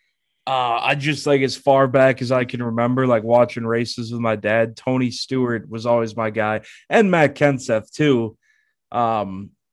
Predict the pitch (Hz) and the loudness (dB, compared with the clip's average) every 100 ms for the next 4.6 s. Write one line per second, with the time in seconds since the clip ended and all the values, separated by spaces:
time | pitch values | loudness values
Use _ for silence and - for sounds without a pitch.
0 | _ 131 123 135 131 139 117 - 143 139 | _ -6 0 2 4 2 2 0 0 2
1 | 127 - 143 131 120 123 123 117 117 117 | -2 -2 -2 -2 -2 -2 -4 -4 -6 -2
2 | 120 113 - 143 156 151 139 117 - 143 | -2 -2 2 2 4 2 0 -4 -6 -2
3 | 139 135 - - 123 131 131 139 139 131 | 2 2 -2 -4 -4 -4 -6 -4 -2 -4
4 | 127 - 143 143 147 | -8 -10 -4 -4 -4